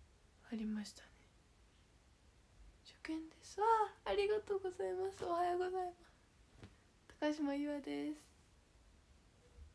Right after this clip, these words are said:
す。そうでしたね。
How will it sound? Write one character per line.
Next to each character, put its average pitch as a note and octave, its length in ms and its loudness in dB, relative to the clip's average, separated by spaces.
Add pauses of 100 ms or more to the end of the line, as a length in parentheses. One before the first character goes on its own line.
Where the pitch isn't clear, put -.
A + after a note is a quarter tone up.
(2500)
す。 - 140 -14
そ A#3 100 -4
う G#3 60 -2
で G3+ 160 -10
し - 100 -16
た G#3+ 120 -10
ね。 G#3 400 -10